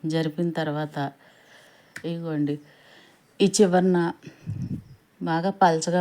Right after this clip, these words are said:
ఉండాలండి. ఈ చివరికి వచ్చేటప్పటికి జాయింట్ చేస్తాం కదా, అందుకని నీళ్ళు పోసుకుని ఇట్లాగా చేత్తో అదంతా స్ప్రెడ్ చేయాలి. ఇట్లాగా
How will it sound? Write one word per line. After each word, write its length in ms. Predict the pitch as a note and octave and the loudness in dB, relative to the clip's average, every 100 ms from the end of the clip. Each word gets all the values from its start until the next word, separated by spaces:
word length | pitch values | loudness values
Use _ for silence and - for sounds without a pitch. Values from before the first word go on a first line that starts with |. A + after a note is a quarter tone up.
| F3 | 2
ఉండాలండి. 420 | D#3+ D3+ D3+ D3+ F#3+ | 0 0 0 0 -2
ఈ 20 | F#3+ | -4
చివరికి 300 | D#3 D3+ E3 | -4 -4 -4
వచ్చేటప్పటికి 1040 | D3+ D#3+ D3 D3+ D3 - D3 C#3+ D3 - C4 F#4+ _ _ _ _ _ - D#3 | -4 -6 -4 -6 -8 -6 -6 -6 -12 -6 -6 -6 _ _ _ _ _ -10 0
జాయింట్ 320 | E3 D#3+ D#3+ E3+ | 2 2 0 -2
చేస్తాం 360 | D#3 - D#3 D3+ | -6 -4 -4 -2
కదా, 180 | D3 D3 | -2 0
అందుకని 460 | C#3+ C#3+ D3 D#3+ C4+ D#4+ - _ - E3 | -2 -2 -4 0 0 -2 -8 _ -6 0
నీళ్ళు 260 | E3 E3+ F3 | 0 0 -2
పోసుకుని 500 | D#3+ - - D3+ C#3 - _ _ _ _ _ _ _ _ - D#3 | -4 -4 -2 0 -2 -4 _ _ _ _ _ _ _ _ -8 -6
ఇట్లాగా 440 | D3 D3+ D3 F3+ - - _ _ _ - _ _ _ _ - | -4 -6 -4 -8 -10 -16 _ _ _ -20 _ _ _ _ -6
చేత్తో 400 | E3+ D#3 - E3+ D#3+ | -4 -4 -2 -2 0
అదంతా 560 | D3+ D3+ D3+ D3 D#3 C#3+ - _ _ - - _ - | 0 0 -2 -4 -6 -6 -8 _ _ -20 -20 _ -12
స్ప్రెడ్ 300 | - E3 D3 - | -2 -2 -2 -4
చేయాలి. 440 | D#3+ D3 D3 A3+ C#4+ _ _ _ _ _ _ _ - F3+ - E3 | -2 -2 -2 -4 -8 _ _ _ _ _ _ _ -20 -18 -10 -10
ఇట్లాగా 480 | E3 D#3 D3 D3 | -6 -4 -4 -4